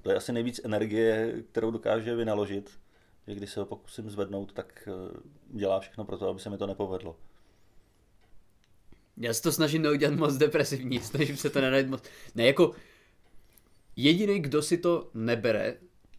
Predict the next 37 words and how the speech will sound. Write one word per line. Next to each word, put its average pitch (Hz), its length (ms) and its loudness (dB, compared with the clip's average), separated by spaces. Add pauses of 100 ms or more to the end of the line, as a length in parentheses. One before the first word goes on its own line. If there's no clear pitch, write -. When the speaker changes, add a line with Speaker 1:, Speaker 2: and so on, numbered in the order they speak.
(120)
Speaker 2:
je 127 100 0
ten 127 220 -2 (100)
pes. - 420 -4 (420)
Ten 139 160 2
je 170 100 2
úplně, 160 460 0
jako, 143 360 0
huba 143 420 2
mu 170 180 0
absol-, 143 340 -4
huba 147 220 0
a 143 60 0
čenich 143 300 -8
mu 107 100 -6
absolutně 127 420 -6
jedou. 110 240 -4
Jako, 113 220 -8
Speaker 1:
Mhm. 98 60 -10
Speaker 2:
před 123 160 -6
něho, 135 160 -2
když 120 200 -6
dáš 117 180 -4
prostě - 300 -8
jídlo, 113 240 -2
tak 113 280 -6 (680)
nepoznáš, 117 640 0
že 113 120 -10
s - 80 -16
ním 117 120 -6
cokoliv 110 380 0
je. 101 100 0
Takže - 240 -14
ten 127 160 -2
je 139 120 4
absol-, - 240 -8
jako, 131 200 -4
ten 156 260 -2